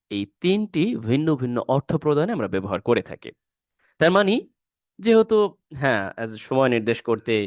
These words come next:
তিনটি বাক্যই সঠিক, তার মানে একটা আরেকটার যে কোনো প্রয়োজনে আপনি ব্যবহার করতে পারবেন, ব্যাপারটা এরকম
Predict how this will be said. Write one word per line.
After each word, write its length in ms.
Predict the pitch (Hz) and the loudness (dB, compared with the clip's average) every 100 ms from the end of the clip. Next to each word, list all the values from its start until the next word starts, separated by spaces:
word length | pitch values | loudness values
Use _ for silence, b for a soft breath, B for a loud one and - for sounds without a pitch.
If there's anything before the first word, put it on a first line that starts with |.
| - - | -6 -8
তিনটি 220 | 123 120 | -4 0
বাক্যই 300 | 120 107 117 | 2 2 2
সঠিক, 440 | 110 139 208 143 120 | 0 -2 0 -2 0
তার 120 | 123 | -2
মানে 180 | 127 123 113 b b | 0 -4 -8 b b
একটা 280 | 147 - 151 | -6 0 2
আরেকটার 320 | 135 135 139 | 4 2 -2
যে 160 | 123 151 | 0 -2
কোনো 200 | 151 143 | 0 -4
প্রয়োজনে 340 | 143 139 131 123 | 0 0 2 -2
আপনি 140 | 120 | -2
ব্যবহার 320 | 101 101 110 | -2 0 -2
করতে 240 | - 107 90 | -2 -4 -2
পারবেন, 300 | 101 98 92 _ _ _ - | -4 -4 -10 _ _ _ -8
ব্যাপারটা 260 | 104 113 | -6 0
এরকম 320 | 110 127 208 | 0 4 2